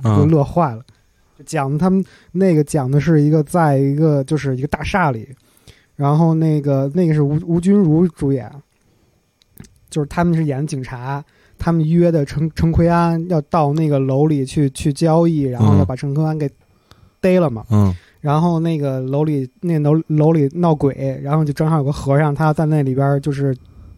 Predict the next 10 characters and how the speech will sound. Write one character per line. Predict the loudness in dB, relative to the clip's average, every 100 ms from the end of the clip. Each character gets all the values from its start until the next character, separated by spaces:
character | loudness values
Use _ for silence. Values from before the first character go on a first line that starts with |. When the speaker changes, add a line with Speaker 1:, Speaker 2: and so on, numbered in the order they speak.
| _ _
Speaker 2:
捉 | 0 2
鬼 | 0 -2
什 | -6 -4
么 |
的， | -2 -4 -6 _ _ _
有 | 2 4
一 |
个 | 4 2 -4 -16
鬼 | -4 -2 0
给 | -2